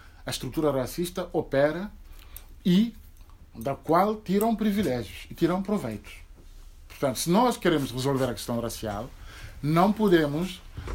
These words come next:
eh, pensar que o, a questão racial é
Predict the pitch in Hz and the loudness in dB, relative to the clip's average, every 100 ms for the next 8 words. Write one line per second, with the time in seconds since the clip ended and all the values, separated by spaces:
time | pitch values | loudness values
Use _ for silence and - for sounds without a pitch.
0 | - 151 151 147 147 156 - 165 156 185 | -4 2 6 6 4 2 0 0 6 4
1 | 185 180 175 170 151 151 135 - 143 151 | 6 6 6 6 2 0 -2 0 2 2
2 | - 160 165 196 175 170 180 190 | 4 4 4 4 6 8 8 4